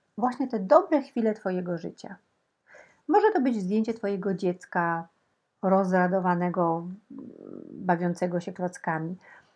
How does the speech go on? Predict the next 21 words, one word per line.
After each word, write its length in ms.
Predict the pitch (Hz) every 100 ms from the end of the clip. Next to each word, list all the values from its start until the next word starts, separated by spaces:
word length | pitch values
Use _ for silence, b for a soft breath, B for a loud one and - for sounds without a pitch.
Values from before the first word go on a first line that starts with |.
| b _ _
a 120 | 208
może 280 | 240 262 277
masz 220 | 269 269
na 120 | 269 254
parę, 380 | 247 240 247 240
na 100 | 240
parapecie 420 | 233 240 233 247 240
jakiś 240 | 240 240
piękny 320 | 247 240 254
kwiatek, 600 | 247 - 233 233 208 -
który 280 | - - 185
właśnie 360 | 180 180 185 175
zak-, 260 | 175 160 -
zakwitł, 600 | 175 165 - _ 185 _ _ _ B B B B _
a 140 | 202
może 640 | 208 214 247 240 240 233 240 - _ _ -
idąc 320 | 220 233 233
do 120 | 226
pracy 680 | 226 226 214 214 233 226 240 - _ _ _ _ _ 214
mijasz 460 | 220 240 247 240
jakiś 440 | 226 226 240 240